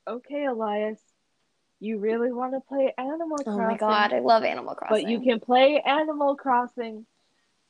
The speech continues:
Speaker 1: after you write two pages of your paper."
Speaker 2: Yeah.
Speaker 1: And it works for my brain. Uh, my brain's like,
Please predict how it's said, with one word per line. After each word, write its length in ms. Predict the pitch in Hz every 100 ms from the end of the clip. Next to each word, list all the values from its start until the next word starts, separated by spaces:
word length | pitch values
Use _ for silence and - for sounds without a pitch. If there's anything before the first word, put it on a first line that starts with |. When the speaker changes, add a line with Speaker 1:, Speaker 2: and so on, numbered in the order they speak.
| _ _ _
Speaker 1:
after 640 | 233 233 247 - - 262 269
you 300 | 254 285 254
write 480 | 214 208 196 185 - _ _ _ _ -
two 320 | 233 233 240
pages 480 | 233 208 202 196 196
of 160 | 190 196
your 120 | 214
paper." 560 | - 240 226 - 165 - _ -
Speaker 2:
Yeah. 240 | 226 - -
Speaker 1:
And 320 | 220 220 196 _ _ _ _ _ _
it 180 | 240 233
works 380 | 214 226 254 - -
for 140 | 262 254
my 220 | 247 233
brain. 560 | 208 220 226 226 226 - _ _ -
Uh, 220 | 208 190 -
my 180 | 208 208
brain's 340 | 214 226 220
like, 220 | 233 220